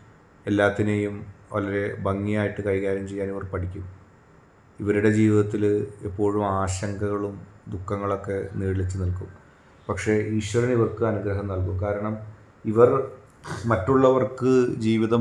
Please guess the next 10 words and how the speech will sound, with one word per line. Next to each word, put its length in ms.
വിട്ടുകൊടുക്കുകയും 760
മറ്റുള്ളവർക്ക് 680
മൂല്യങ്ങൾ 440
വിട്ടുകൊടുക്കുകയൊക്കെ 680
ചെയ്യുന്നൊരു 340
വ്യക്തിത്വങ്ങളാണ്. 640
പലപ്പോഴും 440
സ്വയം 340
ജീവിക്കാൻ 440
മറക്കുന്നവരാണ്. 640